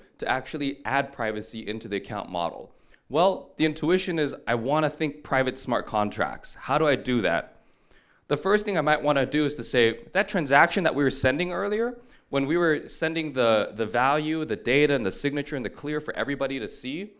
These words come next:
what if instead I committed to the value so that it's a commitment and it's hidden? Uh, I encrypt the data so that no one can read it besides me. And, uh, I add, instead of signatures,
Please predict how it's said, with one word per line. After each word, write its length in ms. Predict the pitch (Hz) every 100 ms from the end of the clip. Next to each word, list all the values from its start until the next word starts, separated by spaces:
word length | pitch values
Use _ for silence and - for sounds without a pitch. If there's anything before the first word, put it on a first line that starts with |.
| _ _ _
what 180 | 123 175
if 100 | 208
instead 440 | 143 120 - 151
I 100 | 123
committed 500 | 110 113 104 127 156 165
to 60 |
the 100 | 165
value 380 | 160 165 185 220
so 180 | 220 117
that 180 | 110 110
it's 180 | 113
a 60 | 107
commitment 560 | - 135 160 196 196 127
and 120 | 98
it's 280 | - - -
hidden? 420 | 156 196 226 220 - _ _ _
Uh, 380 | 110 117 113 110 - _ _
I 120 | 120
encrypt 420 | 120 113 - 190 160
the 80 |
data 360 | 143 135 190 214
so 180 | - 120
that 400 | 117 110 - -
no 160 | 120 131
one 140 | 170
can 180 | - 117
read 180 | 131 151
it 120 | 156
besides 400 | - 123 120 107
me. 340 | 123 208 240 - _ _ _ 123
And, 360 | 143 143 135
uh, 280 | 135 135 120
I 140 | 123 123
add, 300 | 135 143 135
instead 300 | 117 143 123
of 100 | 107
signatures, 720 | - 170 180 - 196 196